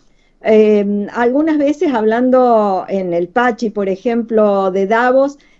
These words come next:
eh, con, con ceos de,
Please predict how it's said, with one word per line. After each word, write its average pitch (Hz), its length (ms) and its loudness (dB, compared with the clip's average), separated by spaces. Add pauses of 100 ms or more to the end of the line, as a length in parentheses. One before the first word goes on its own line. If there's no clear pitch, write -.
(280)
eh, 196 420 2
con, 165 360 -6 (220)
con 151 200 -8
ceos 208 480 2
de, 127 220 -8